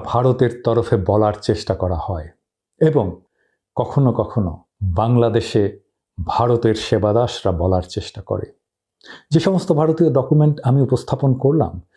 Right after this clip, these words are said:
সেখানে স্পষ্টভাবেই দেখা যাচ্ছে ভারত তার নিছক বাণিজ্যিক স্বার্থ এবং কৌশলগত ইন্টারেস্টের কথা চিন্তা করেই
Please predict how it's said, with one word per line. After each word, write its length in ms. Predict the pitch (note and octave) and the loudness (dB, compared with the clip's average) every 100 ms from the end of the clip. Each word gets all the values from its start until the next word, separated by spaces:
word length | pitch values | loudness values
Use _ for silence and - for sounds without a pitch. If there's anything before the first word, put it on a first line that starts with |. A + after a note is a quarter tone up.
| - - | -20 -10
সেখানে 300 | - C3+ D3 | -4 2 2
স্পষ্টভাবেই 680 | C#3+ - C3+ - B2 B2+ C#3 | 0 -2 -2 0 0 2 4
দেখা 240 | A#2+ - D3 | 2 2 0
যাচ্ছে 440 | B2 - G2 - - - G#2+ | 0 -2 -8 -8 -12 -6 0
ভারত 420 | G#2+ C#3 C#3 C#3 | 2 4 2 0
তার 200 | C3+ B2+ | 0 2
নিছক 300 | B2 D#3 - | 2 2 2
বাণিজ্যিক 680 | E3 A2 A#2+ C3 A#2 C3 C3 | 0 2 2 2 2 0 -2
স্বার্থ 340 | - C#3+ - | -4 -4 0
এবং 220 | D3 C#3+ C3+ | 0 0 0
কৌশলগত 560 | F3 F3 F3 D#3 C#3 C#3 | 0 2 2 2 2 2
ইন্টারেস্টের 560 | B2+ C3+ B2+ C3 C3 | 2 2 2 2 -2
কথা 200 | B2+ - | -2 -4
চিন্তা 340 | - C3 A#2+ A#2 | 0 2 2 2
করেই 360 | D#3+ C3+ - | 2 2 -2